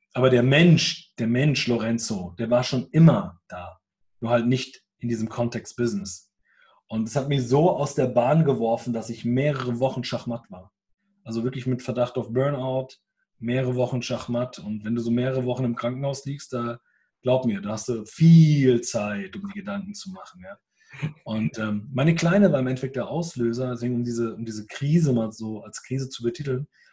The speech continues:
Meine Kleine war der Auslöser, dass ich mir damals, ähm, ich kann dir auch nicht sagen, woher das kam, woher der Impuls kam, dafür danke ich den lieben Gott, ja,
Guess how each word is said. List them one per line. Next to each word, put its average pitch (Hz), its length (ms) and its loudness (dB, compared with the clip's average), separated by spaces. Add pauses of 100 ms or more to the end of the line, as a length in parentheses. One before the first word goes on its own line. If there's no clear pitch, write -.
(320)
Meine 120 180 0
Kleine 143 380 4
war 135 120 2
der 123 200 0
Auslöser, 175 800 -2 (720)
dass 117 160 -8
ich 127 120 -4
mir 135 120 2
damals, 143 720 0
ähm, 120 360 -2 (640)
ich - 120 -18
kann 147 100 2
dir 165 80 6
auch 151 60 6
nicht 151 120 4
sagen, 151 220 4
woher 127 200 0
das 131 220 -4
kam, 151 380 0
woher 117 140 -2
der 117 100 -2
Impuls 151 460 -2
kam, 135 240 -6
dafür 120 340 -6 (400)
danke 131 220 -2
ich - 60 -8
den 131 100 2
lieben 123 240 2
Gott, - 260 0
ja, 120 300 -6